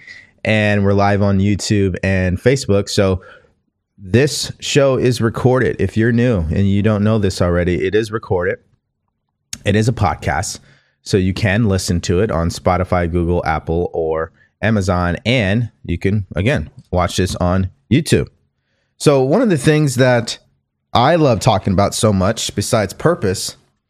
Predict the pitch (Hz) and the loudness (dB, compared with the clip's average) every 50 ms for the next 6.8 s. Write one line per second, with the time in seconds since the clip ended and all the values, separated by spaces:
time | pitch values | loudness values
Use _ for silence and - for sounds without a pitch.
0 | _ _ _ _ _ _ - - - 120 120 117 117 117 104 - - - - - | _ _ _ _ _ _ -12 0 2 4 4 4 2 0 -2 -6 -12 -8 -2 0
1 | 113 147 190 190 - - 87 64 - - _ _ _ _ _ _ _ _ _ _ | 2 2 2 0 0 -2 -2 -2 -2 -10 _ _ _ _ _ _ _ _ _ _
2 | _ _ _ _ _ _ _ _ _ _ _ _ _ _ _ _ _ _ _ _ | _ _ _ _ _ _ _ _ _ _ _ _ _ _ _ _ _ _ _ _
3 | _ _ _ - - - 123 147 196 185 117 110 110 117 127 160 202 185 - - | _ _ _ -16 -2 0 2 2 2 2 2 2 4 4 2 2 0 0 0 2
4 | - 104 104 101 - - - - 131 131 131 - 104 107 131 135 113 - - - | 2 2 2 0 -2 -4 0 0 0 0 2 0 0 0 0 0 -2 -4 -2 0
5 | 120 127 180 - - 90 85 - - - - - - - - - - _ _ _ | 0 0 0 0 -2 -2 -2 -4 -8 -18 -20 -20 -20 -20 -20 -20 -20 _ _ _
6 | _ _ _ _ _ _ _ - 107 107 107 107 104 104 95 | _ _ _ _ _ _ _ -2 0 0 2 2 2 0 -2